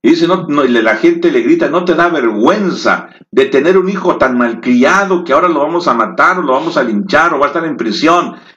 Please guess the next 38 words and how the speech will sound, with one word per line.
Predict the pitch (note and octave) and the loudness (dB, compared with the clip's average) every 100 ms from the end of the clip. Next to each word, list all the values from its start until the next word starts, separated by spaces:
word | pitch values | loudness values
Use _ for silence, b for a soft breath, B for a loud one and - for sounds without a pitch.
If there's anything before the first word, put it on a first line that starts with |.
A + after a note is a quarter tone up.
| - | -4
Mira | G#2+ F3 E3 | 2 2 2
todo | - F#3 E3+ | 0 0 0
lo | C#3 - | -2 -2
que | D3+ | 0
ha | C#3+ | 2
hecho". | F#3+ F3+ B2+ F#2+ - _ _ B B B | 2 0 -4 -8 -8 _ _ B B B
Y | A2+ | 0
la | A#2+ A2+ | 2 2
madre, | G#2+ C#3 E3 E3+ E3 D#3 | 2 2 2 0 -2 -2
siendo | - C#3 C3 | -2 -2 2
ya | B2 B2+ | 2 2
una | B2+ | 0
anciana, | A2+ F#2+ - B2+ B2 A#2 A#2 - _ _ | -2 -4 -2 0 2 0 -2 -6 _ _
se | - - C3+ | -14 -4 0
abre | C#3 C3 A#2 - | 2 2 -2 0
paso | C3+ C#3+ - C3+ | -2 -2 -4 -2
en | A#2+ A2+ F2+ | 0 -2 -6
contra | G3 A#3+ B3 - A3+ G#3 | 0 2 2 -2 -2 0
de | C#3 - | 0 -2
todo | - F3 G3 | 0 0 2
lo | F#3+ - | 0 0
que | A2 | -4
están | - C#3+ A#2+ | -2 -2 -2
diciendo, | F#2 C3+ A2+ F#2+ F#2+ - B B | -2 0 0 0 -2 -6 B B
de | - G#2 - - | -2 -2 -2 -2
todo | G3 A3+ | 0 2
lo | G3 E3 | 2 0
que | B2+ | 0
dicen, | B2+ D#3 - B2+ - - - - - - - - | -2 -2 -2 -2 -4 -16 -20 -20 -20 -20 -14 -2
y | G2+ | 2
ella | C3 A#2+ | 2 0
llega | G2+ B2+ B2 A2 A2 G#2 - _ - | 2 2 2 -2 -4 -6 -16 _ -6
y | A2+ | 0
lo | A2 F#2+ | 2 2
abraza | G2 A#2+ A#2+ - A2 F#2+ - _ | 2 0 0 -4 -4 -4 -14 _
y | G#2+ | 0
le | G#2 | 2
dice, | G2+ A#2+ - A2+ F2+ | 2 0 2 0 0